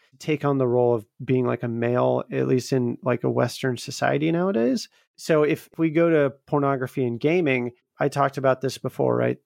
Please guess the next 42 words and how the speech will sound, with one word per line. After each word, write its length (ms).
Um, 320
they're 160
able 300
to 60
get 220
that 360
sense 320
of 80
satisfaction 1200
and 340
reward 720
and 220
achievement 720
through 180
the 80
gaming. 500
And 200
then 180
sexually, 580
they're 200
able 300
to 120
get 220
whatever 260
they 120
need 360
from, 500
uh, 160
from 240
porn. 520
And, 440
I 80
mean, 200
if, 260
if 80
we 120
get 200
into, 280
like, 240
uh, 340
the 340
s-, 220